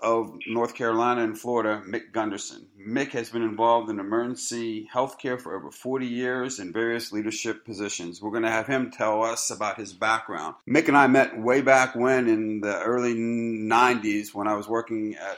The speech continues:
Medical College of Pennsylvania for Doctor Steve Davidson. Mick was a great person to talk to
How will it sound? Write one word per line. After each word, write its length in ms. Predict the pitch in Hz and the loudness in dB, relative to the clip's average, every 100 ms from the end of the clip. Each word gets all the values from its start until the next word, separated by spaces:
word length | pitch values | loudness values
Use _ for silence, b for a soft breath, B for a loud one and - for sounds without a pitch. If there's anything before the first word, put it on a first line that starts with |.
| - 110 | -12 -8
Medical 320 | 117 113 113 | -6 -6 -8
College 320 | 110 110 107 | -4 -4 -6
of 80 | 117 | -8
Pennsylvania 500 | 104 - 110 113 110 | -8 -4 -2 0 -2
for 140 | 92 | -2
Doctor 240 | 95 98 95 | -4 -4 -8
Steve 280 | - 107 | -8 -8
Davidson. 760 | 92 110 110 107 - 98 95 104 | -2 -2 -2 -4 -6 -6 -10 -12
Mick 280 | 104 117 117 | -6 -4 -2
was 180 | 107 101 | -4 -6
a 140 | 98 | -8
great 420 | 92 120 123 113 - | -8 -4 -4 -4 -4
person 360 | 120 113 107 | -2 -2 -8
to 60 | 98 - | -10 0
talk 320 | 120 120 - | 2 2 -4
to 360 | 127 123 110 | -6 -6 -8